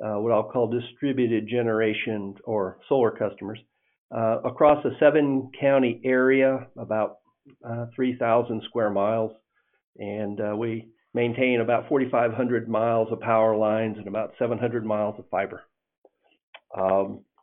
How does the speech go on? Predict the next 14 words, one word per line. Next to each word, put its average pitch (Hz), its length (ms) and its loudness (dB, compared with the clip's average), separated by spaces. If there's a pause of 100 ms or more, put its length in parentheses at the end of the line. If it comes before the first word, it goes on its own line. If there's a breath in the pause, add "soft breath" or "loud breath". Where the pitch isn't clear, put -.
(180)
I 110 120 4
joined, 123 560 4
uh, 110 260 6
in 110 380 -2 (400)
twenty 139 340 4
thirteen, 147 1040 -2
and, 107 500 -6
uh, 107 200 2 (580 soft breath)
uh, 104 220 -4
it's 123 240 -4
been 131 100 4
a 135 80 0
good 143 160 2
ride. 147 380 2